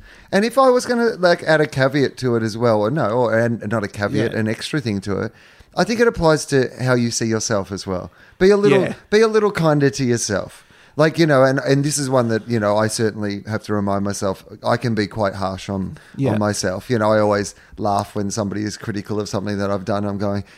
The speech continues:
Speaker 1: "You're nowhere near as critical of it as I am,
Speaker 2: <laughs> Yeah,
Speaker 1: mate."
Speaker 2: exactly.
Speaker 1: <laughs>
Speaker 2: This is, this is praise.
Speaker 1: I'm a professional critic. You should hear the shit that's going on in my head.
Speaker 2: Yeah.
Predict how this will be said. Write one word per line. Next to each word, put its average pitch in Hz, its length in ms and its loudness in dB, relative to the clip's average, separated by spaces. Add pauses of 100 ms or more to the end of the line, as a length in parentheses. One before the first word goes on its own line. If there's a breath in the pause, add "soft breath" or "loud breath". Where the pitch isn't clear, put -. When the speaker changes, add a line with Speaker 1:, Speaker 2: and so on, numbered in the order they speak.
(140 loud breath)
Speaker 1:
"You're 143 100 0
nowhere 123 320 2
near 104 200 0
as 104 100 -4
critical 110 400 -2
of 113 120 -6
it 120 80 -4
as 107 140 -4
I 117 200 2
am, 113 100 0
Speaker 2:
<laughs> - 0 -
Yeah, 123 200 2
Speaker 1:
mate." 139 100 2
Speaker 2:
exactly. - 380 0
Speaker 1:
<laughs> 427 840 2
Speaker 2:
This 180 160 4
is, 202 140 2
this 185 180 -4
is 220 120 -4
praise. 165 600 0
Speaker 1:
I'm 233 160 6
a 208 140 2
professional 175 500 2
critic. 165 400 2
You 196 120 6
should 185 180 2
hear 180 140 4
the 165 100 2
shit 180 240 4
that's 156 140 -2
going 160 240 4
on 156 160 4
in 151 100 4
my 151 180 4
head. 160 280 2
Speaker 2:
Yeah. 143 340 6